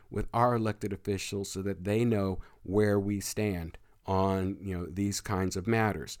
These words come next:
So if you're, you know, living in Illinois, you need to pay particular attention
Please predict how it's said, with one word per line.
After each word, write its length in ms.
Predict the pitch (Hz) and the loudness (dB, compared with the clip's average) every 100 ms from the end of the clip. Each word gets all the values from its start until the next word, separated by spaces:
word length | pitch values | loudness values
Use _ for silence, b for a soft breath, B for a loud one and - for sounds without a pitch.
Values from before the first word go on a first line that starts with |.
| B B B | B B B
So 320 | - 113 98 | 2 4 4
if 180 | 107 98 | 0 0
you're, 420 | 120 123 117 107 - - | 4 6 6 4 -6 -6
you 200 | 110 98 | -2 -2
know, 60 | |
living 340 | 85 107 127 123 | 0 0 2 4
in 120 | 113 | 2
Illinois, 640 | - 113 113 113 113 113 117 B B | 2 2 4 6 4 2 -2 B B
you 100 | 104 | 0
need 200 | 110 107 | 2 2
to 80 | 107 | 2
pay 200 | 117 104 | 4 6
particular 680 | - - 127 - 117 110 | 4 4 -2 -2 0 0
attention 600 | 104 - 151 151 - 87 | 0 0 0 0 -2 -4